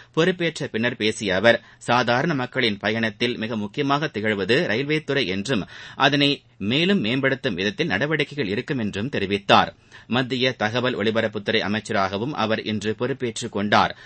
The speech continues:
அவருக்கு அத்துறையின் இணை அமைச்சர் திரு எல் முருகன் பூங்கொத்து கொடுத்து வாழ்த்து தெரிவித்தார். மத்திய தகவல் ஒலிபரப்புத்துறை இணை அமைச்சராக திரு எல் முருகன் இன்று பொறுப்பேற்றுக் கொண்டார். பின்னர்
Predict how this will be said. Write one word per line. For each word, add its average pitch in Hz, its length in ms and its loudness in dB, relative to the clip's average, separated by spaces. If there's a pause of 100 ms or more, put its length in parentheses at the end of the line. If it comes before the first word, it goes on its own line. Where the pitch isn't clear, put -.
(160)
அவருக்கு 135 480 2 (100)
அத்துறையின் 131 500 -2
இணை 113 280 -2
அமைச்சர் 117 480 0
திரு 98 220 -4
எல் 120 200 0
முருகன் 110 480 -2
பூங்கொத்து 151 440 -4
கொடுத்து 107 520 -2
வாழ்த்து 127 400 0
தெரிவித்தார். 98 600 2 (360)
மத்திய 151 500 2
தகவல் 123 400 -2
ஒலிபரப்புத்துறை 113 680 -2
இணை 110 240 -2
அமைச்சராக 110 320 -2 (400)
திரு 127 220 0
எல் 143 220 4
முருகன் 113 440 -2
இன்று 107 200 -6
பொறுப்பேற்றுக் 110 520 -4
கொண்டார். 104 420 2 (340)
பின்னர் 139 340 4